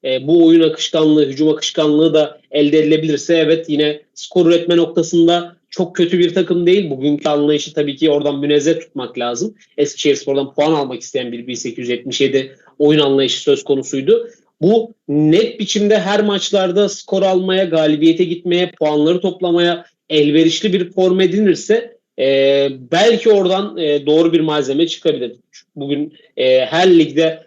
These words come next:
her anlayışı görebiliyoruz. Biz Hindistan Ligi'nde de, e, çok doğru oyun oynayan teknik adamları görebiliyoruz veya yine farklı alt lig teknik adamlarında da benzeri anlayışların doğru, e, konumlandırılabildiğini görebiliyoruz. Bugün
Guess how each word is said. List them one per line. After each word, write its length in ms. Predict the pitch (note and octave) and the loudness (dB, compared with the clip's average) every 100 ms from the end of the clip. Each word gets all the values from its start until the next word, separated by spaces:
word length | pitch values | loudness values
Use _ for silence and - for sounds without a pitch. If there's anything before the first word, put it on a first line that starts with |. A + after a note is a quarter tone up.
| _ | _
her 140 | D#3+ E3 | -2 0
anlayışı 480 | D#3+ D#3+ D#3 - | 2 2 0 -2
görebiliyoruz. 640 | D#3 D3+ D3+ D3+ C#3+ C3 C3+ | 0 0 0 0 -2 -2 -6
Biz 120 | C#3+ | 0
Hindistan 560 | D#3 D3 - F#3 E3+ E3 | 0 0 -2 2 4 4
Ligi'nde 380 | D3 D#3+ D#3+ | 4 2 2
de, 280 | D3+ D3 - _ - | 2 0 -2 _ -16
e, 60 | - | -6
çok 240 | F3+ D3+ | -4 0
doğru 240 | E3 D#3 | 2 4
oyun 220 | D#3 D#3 D3+ | 4 4 2
oynayan 260 | D3 D3 | 2 0
teknik 300 | D3 D3 D3+ | -2 -4 -2
adamları 380 | D3+ C#3+ C#3+ C#3 | 0 0 -2 -4
görebiliyoruz 720 | C#3 C#3+ C#3 C#3 C3+ C3+ C3 | 0 0 -2 -2 -2 -2 0
veya 380 | C#3 C#3 C3+ - _ _ | 2 2 -2 -10 _ _
yine 440 | B2 C#3+ D3+ D3 - - _ | -4 0 2 0 -6 -20 _
farklı 340 | D#3+ D#3 D#3+ F3 | -6 -4 0 0
alt 260 | E3+ E3+ | 0 -2
lig 200 | E3 D3+ _ _ | -4 -4 _ _
teknik 340 | D#3+ D#3 E3 | -6 -4 -2
adamlarında 600 | D#3+ D#3 D#3 D#3 D#3 D#3 D#3+ | 0 0 2 2 2 2 2
da 280 | D#3+ D#3+ - _ | 0 -2 -12 _
benzeri 380 | D3 D3+ D3 D#3+ | -2 0 0 0
anlayışların 840 | D3+ D3 D3+ C#3+ D#3+ D3+ D#3+ D3 | 0 0 -2 -2 -2 -2 -2 0
doğru, 440 | D3 D3 E3 D#3+ - _ | 4 4 4 -2 -8 _
e, 540 | B2+ C3 C3 C3 C3 C3 C3+ | -4 -2 0 0 -2 -4 -8
konumlandırılabildiğini 1200 | - D#3 D#3+ D#3+ E3 D#3+ D#3 D#3+ D#3 D#3 D3 D#3 | -2 0 2 2 2 2 2 2 2 0 0 2
görebiliyoruz. 640 | D#3 D#3 D#3 E3 D#3 D#3 C#3+ | 2 2 2 2 2 0 -4
Bugün 320 | B2+ C3+ C#3 | -10 -10 -10